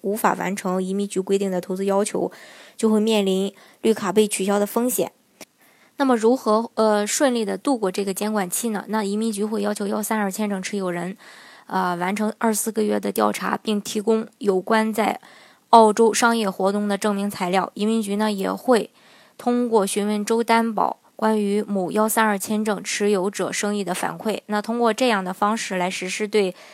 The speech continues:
这个类型签证持有人的监管。取消监管期条款需要满足，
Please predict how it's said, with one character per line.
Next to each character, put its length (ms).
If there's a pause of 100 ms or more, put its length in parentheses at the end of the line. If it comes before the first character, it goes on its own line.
(300)
这 180
个 140
类 160
型 200
签 240
证 240
持 200
有 120
人 180
的 120
监 320
管。 180 (680)
取 180
消 400
监 260
管 220
期 320
条 260
款 220
需 140
要 100
满 260
足， 400